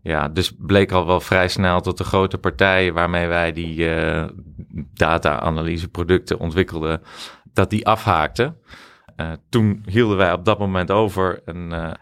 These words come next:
een saas-bedrijf waarvan je kunt afvragen of de metrics, eh, eh, of de unit economics wel goed genoeg waren. Want wij moesten daadwerkelijk naar een locatie toe om, eh, daar iets te installeren, hardware.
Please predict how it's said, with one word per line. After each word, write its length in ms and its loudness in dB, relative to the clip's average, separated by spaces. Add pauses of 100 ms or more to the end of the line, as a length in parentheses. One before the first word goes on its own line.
(100)
een 180 4
saas-bedrijf 840 2
waarvan 460 0 (100)
je 160 -4
kunt 460 -8 (420)
afvragen 560 0
of 120 -6
de 120 -4
metrics, 680 -2
eh, 300 -10
eh, 180 -14
of 60 -18
de 120 -6
unit 260 0
economics 340 -6
wel 320 -4
goed 240 0
genoeg 280 2
waren. 280 2
Want 180 -8
wij 140 2
moesten 300 -4
daadwerkelijk 540 0
naar 240 2
een 60 0
locatie 520 0
toe 220 2 (600)
om, 280 -2
eh, 220 0 (280)
daar 420 2
iets 240 -6
te 120 -2
installeren, 840 2 (360)
hardware. 560 0